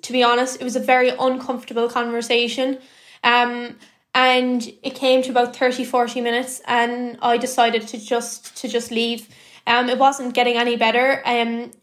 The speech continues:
I asked, I was like, "Can we please just talk about what could happen? Is there or not a possibility we could find out who's behind it? Yes or no? It's very simple." And they said,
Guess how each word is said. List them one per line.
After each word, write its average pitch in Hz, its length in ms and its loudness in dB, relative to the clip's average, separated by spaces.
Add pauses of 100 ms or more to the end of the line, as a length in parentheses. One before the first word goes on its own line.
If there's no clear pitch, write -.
I 247 200 6
asked, 254 520 2
I 247 100 2
was 240 120 -2
like, 233 240 -2
"Can 254 100 -6
we 247 140 -2
please 254 260 -4
just 262 200 -4
talk 233 260 4
about 226 220 0
what 226 200 0
could 226 120 -8
happen? 311 500 -2 (500)
Is 311 280 -2
there 254 360 4
or 247 140 0
not 226 340 0
a 254 40 -6
possibility 233 720 -2
we 220 100 -8
could 220 160 -10
find 226 320 -2
out 214 140 0
who's 214 200 -12
behind 220 380 -6
it? 208 140 -4 (240)
Yes 233 340 0
or 226 140 -6
no? 220 280 -4
It's 214 140 -10
very 220 220 -4
simple." 220 560 -6 (360)
And 233 440 -2
they 233 320 0
said, 226 420 2